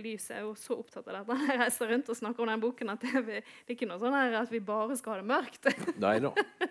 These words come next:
Speaker 1: Det, dagslys og alt er kjempeviktig, men i passe doser, sant? Og det er jo det vi er, subtropiske dagdyr, sant? Det er jo
Speaker 2: Ja.
Speaker 1: betegnelsen på vår, eh, art,
Speaker 2: Mm.
Speaker 1: med en cirkadisk rytme, som jeg synes jeg liker veldig
Speaker 2: Forklar
Speaker 1: godt å bruke.
Speaker 2: cirkadisk.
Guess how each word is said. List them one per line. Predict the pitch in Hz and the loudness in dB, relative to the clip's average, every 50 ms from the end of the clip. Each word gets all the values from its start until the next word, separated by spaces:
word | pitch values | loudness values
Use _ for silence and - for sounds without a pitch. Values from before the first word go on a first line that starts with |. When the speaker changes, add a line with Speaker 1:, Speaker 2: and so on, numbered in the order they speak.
| - - - - 208 208 - - - - - - - - - | -2 -8 -10 -8 -6 -6 -6 -8 -10 -8 -8 -8 -8 -4 2
Speaker 1:
Det, | 269 262 254 220 220 220 | 4 6 6 4 4 2
dagslys | 269 294 294 - - - 240 214 233 240 - - | 2 2 2 -2 -6 -4 -4 -4 -4 -4 -4 -4
og | 220 220 220 - 240 | -4 -4 -2 0 0
alt | 254 247 - - - | 0 0 0 -4 -6
er | 233 233 | -6 -4
kjempeviktig, | - 226 214 220 - 233 233 220 226 - - 220 254 320 | -4 -4 -6 -4 -4 -2 -2 -2 -4 -4 -4 -2 0 2
men | 311 262 247 | 2 2 0
i | 247 | -2
passe | - - 262 254 - - - - 302 220 | 0 -2 -2 0 0 -2 -2 -2 -2 -2
doser, | 208 208 226 233 - - 185 - | -2 -2 -2 -2 -4 -4 -4 -4
sant? | - 208 247 311 - - | -2 -2 -2 -2 -2 -2
Og | 254 247 | -2 0
det | 277 | 2
er | 277 262 | 0 2
jo | 233 | 2
det | 269 262 240 208 208 | 0 0 2 0 0
vi | 214 - 262 247 | 0 0 0 0
er, | 208 185 - - _ - | 0 -2 -6 -12 _ -8
subtropiske | - - - 196 233 202 127 117 - 240 214 - - 202 202 - - 220 196 | -6 -2 -2 -4 -4 -4 -8 -8 -6 -6 -8 -6 -6 -6 -8 -6 -6 -6 -4
dagdyr, | 190 220 220 220 220 233 247 233 226 226 196 202 - | -4 -2 -2 0 -2 -2 -2 -2 -2 -2 -2 -2 -4
sant? | - 220 247 269 262 | -4 -2 -2 -2 -2
Det | 277 - 247 | -2 0 0
er | 254 247 | 0 0
jo | 196 | 0
Speaker 2:
Ja. | - 226 | -2 -4
Speaker 1:
betegnelsen | - - - 269 254 240 208 190 202 - - 202 196 | -6 -2 -2 0 0 0 -2 -4 -8 -12 -12 -12 -8
på | - 208 202 | -8 -6 -4
vår, | 214 226 233 226 214 208 196 185 | -2 0 0 0 0 -2 -4 -4
eh, | 180 180 180 180 190 180 - | -4 -2 -2 -2 -4 -2 -2
art, | 240 220 - - - - - _ - - - | -2 -4 -4 -8 -12 -12 -14 _ -14 -12 -12
Speaker 2:
Mm. | - 165 156 175 107 123 120 - - | -12 -12 -12 -12 -14 -14 -16 -4 0
Speaker 1:
med | 254 285 285 262 202 | 2 4 4 4 2
en | 208 247 240 | 2 -2 -2
cirkadisk | - 240 214 - - - - 311 285 269 233 202 208 - - 208 | -4 -6 -10 -10 -14 -8 -4 -2 -2 0 -2 -4 -6 -6 -6 -6
rytme, | 226 226 - - - 202 185 190 196 - _ _ - | -6 -6 -10 -8 -4 -4 -4 -4 -6 -12 _ _ -12
som | - 254 240 | -8 -4 -2
jeg | 247 233 - 196 | -2 -2 -2 -4
synes | - 214 208 - - - | -8 -10 -12 -12 -14 -14
jeg | - - - - 196 202 | -14 -14 -14 -14 -14 -12
liker | 202 202 - - 233 202 143 | -14 -10 -6 -4 -4 0 0
veldig | 120 - 117 | 0 2 4
Speaker 2:
Forklar | 147 139 123 | 6 6 6
Speaker 1:
godt | 113 - | 4 4
å | 240 | 0
bruke. | 101 87 | 0 0
Speaker 2:
cirkadisk. | - - 107 95 80 76 73 - - - - - | 0 -2 -2 -2 -2 -4 -8 -10 -12 -14 -14 -20